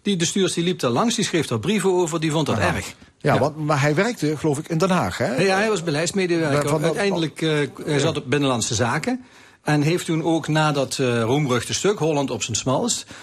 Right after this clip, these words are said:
Speaker 1: kreeg hij, eh, kwam er een koninklijk besluit en werd hij
Speaker 2: Ja.
Speaker 1: aangesteld over een commissie.
Speaker 2: Ja, wacht, daar ko-,
Speaker 1: Ja.
Speaker 2: komen we zo meteen
Speaker 1: Ja.
Speaker 2: op. Want, eh, dat, dat protest tegen de sloop van die vestingwerken, heeft dat iets uitgewerkt? Eh, heeft het iets
Speaker 1: Nou, ja.
Speaker 2: opgeleverd?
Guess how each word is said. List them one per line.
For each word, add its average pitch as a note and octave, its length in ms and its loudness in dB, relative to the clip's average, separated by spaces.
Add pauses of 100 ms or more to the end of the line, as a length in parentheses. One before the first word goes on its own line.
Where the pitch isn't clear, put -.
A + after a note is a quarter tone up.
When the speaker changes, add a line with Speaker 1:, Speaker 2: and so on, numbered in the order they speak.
(120)
Speaker 1:
kreeg G#3 300 0
hij, E3+ 260 0
eh, D3 280 0
kwam D#3+ 200 0
er C#3+ 60 0
een C3+ 160 0
koninklijk E3 440 0
besluit E3+ 640 -2
en C#3+ 220 2
werd C3+ 200 0
hij D3 140 0
Speaker 2:
Ja. F#3+ 80 0
Speaker 1:
aangesteld E3+ 560 0
over C3+ 200 0
een C3 80 0
commissie. D3 460 0 (120)
Speaker 2:
Ja, C3 220 2
wacht, C#3+ 280 -2
daar D3 100 -2
ko-, F#3+ 100 0
Speaker 1:
Ja. E3 80 2
Speaker 2:
komen G#3 160 2
we F#3 60 0
zo F3 100 0
meteen F3 240 0
Speaker 1:
Ja. C3+ 100 2
Speaker 2:
op. D#3+ 100 -4
Want, D3 180 -2 (280)
eh, C3 100 -4 (380)
dat, D#3 180 -2
dat F3 140 2
protest F#3+ 400 0
tegen D#3 240 2
de C#3 80 -2
sloop F3 320 0
van D3+ 120 -2
die C#3+ 120 2
vestingwerken, A2 640 0 (160)
heeft G#3+ 200 0
dat D3+ 120 -2 (240)
iets - 240 0
uitgewerkt? F#3 680 0
Eh, - 60 -4 (200)
heeft A#2+ 160 -2
het C#3 80 -6
iets B2+ 100 0
Speaker 1:
Nou, D#3+ 120 4
ja. C#3+ 60 2
Speaker 2:
opgeleverd? G#3 540 0